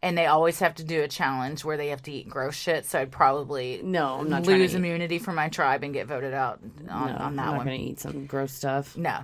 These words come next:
Speaker 1: George Reese, forensic imaging analyst, says all the images taken during this time are shot from virtually the same spot, with the point of reference changing just a few feet.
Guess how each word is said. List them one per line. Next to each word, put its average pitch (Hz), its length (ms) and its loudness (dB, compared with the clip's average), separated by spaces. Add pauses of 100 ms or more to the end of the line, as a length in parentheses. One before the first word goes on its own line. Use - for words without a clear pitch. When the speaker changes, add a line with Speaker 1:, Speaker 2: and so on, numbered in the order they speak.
(1080)
Speaker 1:
George 220 480 6
Reese, 185 680 -2 (220)
forensic 190 760 2
imaging 170 540 0
analyst, 131 680 -6 (160)
says 165 320 0 (180)
all 180 200 10
the 262 160 2
images 247 420 2
taken 220 460 -2
during 143 300 -2
this 143 180 -8
time 135 440 -2 (160)
are 160 120 6
shot 190 420 4
from 247 220 2
virtually 170 420 2
the 147 140 -4
same 190 500 0
spot, - 680 0 (400)
with 170 160 -6
the 165 80 0
point 214 300 2
of 240 140 2
reference 190 480 4
changing 165 520 0
just 156 240 -4
a 170 60 2
few 165 280 -6
feet. - 480 -10